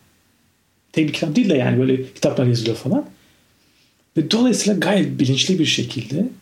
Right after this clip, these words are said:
bir anlatı çıkartılıyor Muhammed'in hayatına dair. Muhammed eşlerine saygı duyan, onların hakkı, onların işte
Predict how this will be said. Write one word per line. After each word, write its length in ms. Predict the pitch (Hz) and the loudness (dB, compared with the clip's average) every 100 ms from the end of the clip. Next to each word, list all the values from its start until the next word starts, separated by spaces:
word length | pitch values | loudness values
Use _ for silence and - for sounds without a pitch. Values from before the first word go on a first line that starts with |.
| - | 0
bir 300 | 175 208 - | 0 2 0
anlatı 280 | 156 165 220 | 0 0 0
çıkartılıyor 520 | - 135 123 127 110 | 0 0 -2 -4 -2
Muhammed'in 300 | 120 120 123 | 0 2 2
hayatına 360 | 117 120 120 110 | 0 -2 -2 -6
dair. 440 | 104 117 - - _ | -8 -12 -16 -20 _
Muhammed 560 | 156 180 175 151 156 160 - - _ _ _ - 302 | 0 2 2 2 0 -2 -14 -20 _ _ _ -10 -4
eşlerine 360 | - - 147 139 | -2 0 0 -2
saygı 400 | 127 117 127 131 | -2 -2 0 2
duyan, 580 | 131 127 127 127 127 135 120 | 2 4 2 2 2 0 -2
onların 180 | 117 117 | -4 -4
hakkı, 400 | 113 123 123 156 | -2 -4 -2 -2
onların 300 | 147 123 123 | 0 2 2
işte 160 | 123 | 0